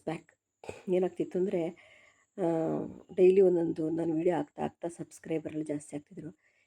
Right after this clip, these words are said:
ಈ ನಡುವೆ ಯಾಕೋ ಆಗ್ತಿಲ್ಲ. ನಾನು ಹೇಳಿಲ್ವಾ, ನಾನು ಏನೋ ಒಂದು ಕೆಲಸ ಮಾಡೋಕ್ಕೆ ಹೊರಟಿದ್ದೀನಿ, ಅದರಲ್ಲಿ ನಾನು ಬ್ಯುಸಿ ಆಗ್ಬಿಟ್ಟಿದ್ದೀನಿ. ಮನೆಗೆ ಸಂಬಂಧಪಟ್ಟ ವಿಷಯ ಅದು, ಬ್ಯುಸಿ ಆಗ್ಬಿಟ್ಟಿದ್ದೀನಿ ನನಗೆ, ಹಂಗಾಗಿ ವೀಡಿಯೋಸೇ ಮಾಡೋಕ್ಕಾಗ್ತಿಲ್ಲ.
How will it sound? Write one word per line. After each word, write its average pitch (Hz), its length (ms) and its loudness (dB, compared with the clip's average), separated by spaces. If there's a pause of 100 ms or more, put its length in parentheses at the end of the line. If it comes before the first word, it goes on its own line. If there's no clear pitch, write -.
(140)
ಈ - 40 -6
ನಡುವೆ 170 240 2
ಯಾಕೋ 156 280 -2
ಆಗ್ತಿಲ್ಲ. 170 300 -6
ನಾನು 190 260 0
ಹೇಳಿಲ್ವಾ, 175 380 -2
ನಾನು 165 240 -2
ಏನೋ 175 200 4
ಒಂದು 180 340 0
ಕೆಲಸ 147 340 -12
ಮಾಡೋಕ್ಕೆ 147 400 -8
ಹೊರಟಿದ್ದೀನಿ, 170 760 -6 (800)
ಅದರಲ್ಲಿ 175 440 4
ನಾನು 160 180 0
ಬ್ಯುಸಿ 170 400 -2
ಆಗ್ಬಿಟ್ಟಿದ್ದೀನಿ. - 760 -4
ಮನೆಗೆ 170 280 2
ಸಂಬಂಧಪಟ್ಟ 156 720 -4 (540)
ವಿಷಯ - 260 -10
ಅದು, 120 240 -6 (1400)
ಬ್ಯುಸಿ 185 280 4
ಆಗ್ಬಿಟ್ಟಿದ್ದೀನಿ 165 440 2
ನನಗೆ, 156 240 0
ಹಂಗಾಗಿ 170 460 2
ವೀಡಿಯೋಸೇ 170 420 -2
ಮಾಡೋಕ್ಕಾಗ್ತಿಲ್ಲ. 156 580 -6